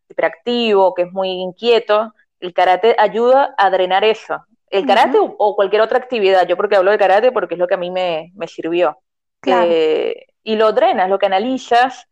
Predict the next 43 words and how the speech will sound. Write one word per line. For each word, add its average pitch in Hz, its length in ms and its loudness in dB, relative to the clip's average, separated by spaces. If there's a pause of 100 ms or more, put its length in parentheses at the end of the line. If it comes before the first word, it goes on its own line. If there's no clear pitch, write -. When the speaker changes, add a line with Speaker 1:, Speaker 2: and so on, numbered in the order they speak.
(360)
Speaker 1:
eh, 170 1000 2
y 190 160 -8
ya 240 380 0
cuando 190 460 -2 (480)
te 196 180 0
tocan 220 260 0
vivir 214 260 0
cosas 233 280 0
afuera 233 460 2
con 196 180 0
personas, 262 540 -4
ya 208 200 2
lo 254 80 2
canalizas 240 400 0
también 233 520 -4
de 202 80 0
otra 196 200 -2
forma. 170 440 -2
No 175 100 -6
es 170 60 -8
que 233 100 0
no 247 100 0
te 190 80 -2
molestas, 180 540 -2
o, 160 220 -4 (120)
obviamente 185 400 -2
pasan 196 340 -4
cosas 196 340 -2
dentro, 226 480 -2
pero 285 360 2 (560)
de 196 160 -2
cierta 208 320 0
forma 254 240 0
ya 202 180 0
empiezas 214 380 -4
a 233 100 -4
saber 196 320 -2
controlarlo, 175 640 0
¿no? 190 220 -4 (240)
Lo 208 140 0
que 214 100 2
decías 233 280 2
de, 294 180 2